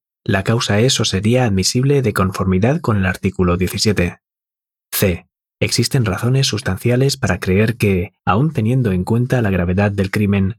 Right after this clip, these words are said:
y los intereses de las víctimas, una investigación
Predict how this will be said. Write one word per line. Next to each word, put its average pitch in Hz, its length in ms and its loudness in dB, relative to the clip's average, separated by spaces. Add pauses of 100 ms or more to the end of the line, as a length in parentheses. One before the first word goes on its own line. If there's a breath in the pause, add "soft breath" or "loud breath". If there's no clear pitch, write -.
y 117 80 2
los 101 220 0
intereses 95 440 0
de 95 100 -2
las 95 120 -2
víctimas, 104 540 0 (280)
una 143 200 2
investigación 117 720 0